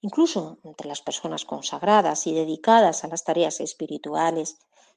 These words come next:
nos resulta como vergonzoso, ¿verdad?, este vicio. Así, nos justificamos,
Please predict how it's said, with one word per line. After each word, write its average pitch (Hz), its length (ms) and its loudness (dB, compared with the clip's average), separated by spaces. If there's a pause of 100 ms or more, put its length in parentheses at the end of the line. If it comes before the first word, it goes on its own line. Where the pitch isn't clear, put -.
(240)
nos 214 100 0
resulta 339 340 4
como 196 240 2
vergonzoso, 160 720 0
¿verdad?, 147 340 -2 (180)
este - 280 -8
vicio. 190 440 -4 (1400)
Así, - 380 -2 (460)
nos 156 160 -8
justificamos, 349 840 -2